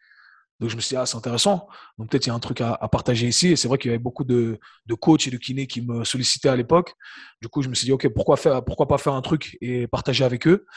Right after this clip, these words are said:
euh, partager ce qui, euh, me permet de, de, de bien réussir. » Parce que, mine de rien, je trouve que j'ai, je,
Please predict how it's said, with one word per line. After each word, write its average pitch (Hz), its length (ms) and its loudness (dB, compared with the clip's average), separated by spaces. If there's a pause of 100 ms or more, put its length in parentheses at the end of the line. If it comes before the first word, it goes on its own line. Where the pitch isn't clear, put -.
(380)
euh, 110 100 -6
partager 127 460 0
ce - 100 2
qui, 120 240 -2
euh, 113 140 -2
me 120 80 -6
permet 123 300 0
de, 113 220 -6
de, 110 120 -10
de - 240 -16
bien 139 180 4
réussir. » 131 460 6 (360)
Parce - 140 0
que, 135 220 -2 (180)
mine 143 220 -2
de 139 80 6
rien, 147 180 6
je - 80 0
trouve 139 140 -6
que - 80 -4
j'ai, 117 500 -4 (160)
je, - 180 -14